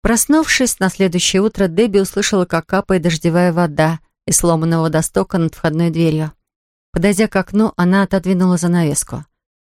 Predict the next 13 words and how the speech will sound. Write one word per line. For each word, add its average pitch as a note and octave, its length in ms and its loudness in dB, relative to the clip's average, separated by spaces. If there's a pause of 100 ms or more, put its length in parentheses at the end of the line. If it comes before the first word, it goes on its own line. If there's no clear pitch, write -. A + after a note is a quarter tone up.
(180)
Дождь G3 380 0
шёл F3+ 300 2
сильный, E3+ 520 0 (540)
но G#3+ 80 2
это C4+ 140 0
было A3 180 2
воскресенье, G#3+ 720 0
и - 160 -4
она F3+ 220 -2
спокойно F#3+ 520 -2
вернулась D#3+ 460 -4
в - 60 -12
кровать. D#3+ 480 -6